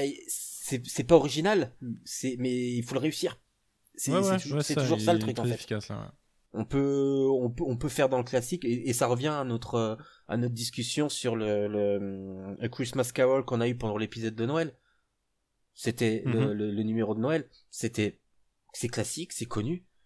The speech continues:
Speaker 1: mais si c'est réussi, bah, pas grave, ça, ça, ça marche très bien. Donc, euh, voilà, moi, j'avais, j'avais, je l'avais adoré. Ça a été, euh, le, bon, le numéro cinq avait été mon, mon premier, euh, vraiment,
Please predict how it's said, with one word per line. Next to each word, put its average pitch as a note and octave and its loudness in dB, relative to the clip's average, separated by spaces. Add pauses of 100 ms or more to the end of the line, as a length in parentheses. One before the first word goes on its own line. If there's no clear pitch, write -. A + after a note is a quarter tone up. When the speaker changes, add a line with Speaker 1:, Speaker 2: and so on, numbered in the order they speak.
(180)
Speaker 1:
mais B2+ -2
si C3+ -2
c'est B2+ 0
réussi, G#2+ -2
bah, F2+ -6
pas - -6
grave, A3 -6
ça, B2+ -2
ça, B2 -2
ça D#3 -2
marche F#3 -6
très E3+ 0
bien. A3 -2 (600)
Donc, A#2+ 0
euh, - 0
voilà, C3 8
moi, C#3 4
j'avais, A2 0
j'avais, G#2+ 0
je G#2 -4
l'avais A2 2
adoré. A2+ 2 (920)
Ça - 2
a - 6
été, B2+ 4
euh, A2+ 6
le, G#2 0
bon, A2 2
le A2+ 4
numéro B2+ 4
cinq C#3 0 (160)
avait A2 6
été B2+ 2
mon, G2+ 0
mon G2+ 0
premier, A#2 0
euh, F#2 -2 (520)
vraiment, A#2 4